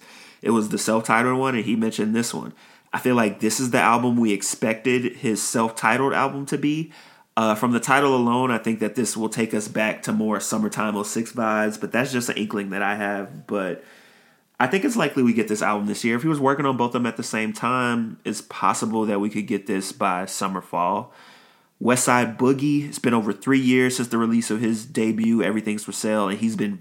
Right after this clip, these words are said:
very active ever since on YouTube, uploading freestyles, features on other people's songs. Um, I think it's time for a West Side Boogie album. And don't sleep on that, 'cause that's gonna be one of the best albums of the year, I promise you.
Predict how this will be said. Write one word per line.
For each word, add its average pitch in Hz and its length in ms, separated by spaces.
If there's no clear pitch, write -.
very 120 380
active 107 360
ever 104 220
since 101 540
on 104 180
YouTube, 104 720
uploading 104 380
freestyles, 104 920
features 113 440
on 90 160
other 101 220
people's 107 360
songs. 101 640
Um, 92 540
I 98 120
think 107 180
it's - 100
time 104 340
for 110 120
a 101 60
West 101 180
Side 98 240
Boogie 98 300
album. 82 380
And 110 200
don't 147 160
sleep 190 340
on 123 180
that, 95 200
'cause 107 140
that's 117 240
gonna 139 140
be 131 100
one 123 160
of 110 40
the 117 80
best 110 200
albums 104 260
of 98 80
the 90 100
year, 95 200
I 78 80
promise 98 560
you. - 160